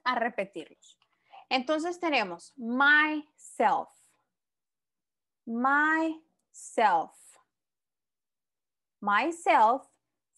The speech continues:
lo vamos a utilizar cuando hablamos de nosotros mismos, ¿verdad? Myself. Repitamos, myself.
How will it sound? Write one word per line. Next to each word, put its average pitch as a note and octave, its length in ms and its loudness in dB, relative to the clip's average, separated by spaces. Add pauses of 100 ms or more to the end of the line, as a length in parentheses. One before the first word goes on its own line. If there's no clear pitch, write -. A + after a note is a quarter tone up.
(140)
lo A#3 140 -2
vamos A#3 340 0
a C#4 60 -2
utilizar C#4 640 -4
cuando A#3 260 -8
hablamos G#3+ 540 -6
de G#3+ 100 -12
nosotros G3 800 -10 (100)
mismos, - 600 -14 (640)
¿verdad? F3 400 -12 (100)
Myself. B3+ 1600 -4 (420)
Repitamos, A#3 720 -8 (380)
myself. C#4 1400 -4